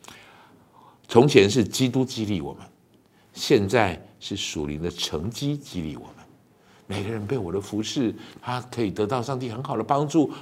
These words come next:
我觉得这些事情就变成激励我的地方。但是最早开始，我并没有这些属灵的成绩是基督的爱激励我们。我们服侍，我们被激励，是因为看见耶稣这样的服侍的。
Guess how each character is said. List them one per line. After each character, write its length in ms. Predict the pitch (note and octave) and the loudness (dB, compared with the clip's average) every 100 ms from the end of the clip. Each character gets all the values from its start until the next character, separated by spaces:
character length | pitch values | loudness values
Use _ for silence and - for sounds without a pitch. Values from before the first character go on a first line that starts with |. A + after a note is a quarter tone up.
| - | -10
我 80 | |
觉 100 | F#2 | -6
得 40 | B2 | -4
这 140 | - | -4
些 120 | C3 | -2
事 140 | D3 C#3 | -4 -2
情 180 | A2+ G2+ | -2 0
就 80 | |
变 140 | C3+ B2+ | 0 0
成 140 | A#2 | -2
激 180 | A#2+ D#3+ | -2 0
励 100 | E3 | 2
我 160 | A#2+ E2 | 2 2
的 80 | |
地 200 | F#2 C3 | -2 -2
方。 200 | A#2 A#2+ C3 - - _ _ _ | -2 -4 -8 -18 -20 _ _ _
但 80 | - | -14
是 100 | D3+ | -12
最 220 | E3 G3+ | -4 -2
早 120 | - G2+ | -2 -6
开 220 | - B2 | -2 -2
始， 220 | B2+ F#2+ - - - | -2 -8 -14 -20 -8
我 80 | - | -6
并 160 | G#2+ B2 | 0 0
没 80 | B2+ | 2
有 160 | A2 | 0
这 140 | - A2+ | 0 -2
些 280 | A2+ A2 A2 - - - _ _ | 2 0 0 -12 -20 -20 _ _
属 440 | - - C3+ F2+ | -8 4 6 6
灵 200 | E2+ F2 | 4 2
的 80 | A#2 | 2
成 360 | F#2+ - D#2+ G2+ | 0 -2 -2 -2
绩 360 | G#2 A2 A2 G#2 - - - - - | 0 0 0 -4 -16 -20 -20 -20 -14
是 180 | F2+ - - - | -12 -12 -16 -12
基 200 | A2 G#2+ | -8 -4
督 180 | A#2 | -4
的 100 | A#2+ - | -6 -6
爱 240 | - G2 | -8 -8
激 280 | - - E2+ | -10 -12 -12
励 120 | C#2+ | -12
我 120 | C#2+ | -16
们。 60 | - - - - _ - | -20 -20 -20 -20 _ 0
我 120 | F#2+ | 2
们 140 | F#2+ G3+ | 2 0
服 220 | F#2+ F2+ | 0 -4
侍， 280 | - G#2+ - - | -2 -4 -6 -12
我 100 | - | -2
们 140 | G2 C3+ | 2 2
被 220 | D#3+ C#3 | 6 4
激 280 | C#3+ B2 A#2+ | 4 0 0
励， 140 | A#2 | 0
是 160 | - A2 | -4 -8
因 100 | A2+ | -6
为 160 | A2+ F#2+ | -6 -6
看 260 | - B2 | -6 -6
见 180 | G2+ F2 | -4 0
耶 100 | G#2+ | 0
稣 200 | A2+ A#2+ | 0 -2
这 120 | A#2+ | -4
样 80 | C#3+ | -6
的 80 | D2 | -8
服 220 | - B1+ | -14 -16
侍 180 | - | -14
的。 60 | D#2 | -14